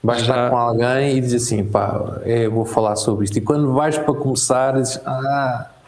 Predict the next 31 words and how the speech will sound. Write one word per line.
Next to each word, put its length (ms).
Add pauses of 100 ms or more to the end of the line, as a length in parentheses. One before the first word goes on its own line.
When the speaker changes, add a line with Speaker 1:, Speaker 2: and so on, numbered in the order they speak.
(460)
Speaker 1:
e 60
não 140
falas. 600 (480)
Speaker 2:
Pois. 140
Speaker 1:
Parece 220
que 60
é 140
uma 140
coisa 220
muito 220
fácil, 420
mas 440 (960)
às 220
vezes 220
pode 240
não 80
Speaker 2:
Sim. 80
Speaker 1:
estar 160
o 80
ambiente, 640
pode 160
Speaker 2:
Mas 100
ao 140
Speaker 1:
não 80
Speaker 2:
longo 120
do 120
tempo 340
crias 360
uma 160
certa 360
distância 760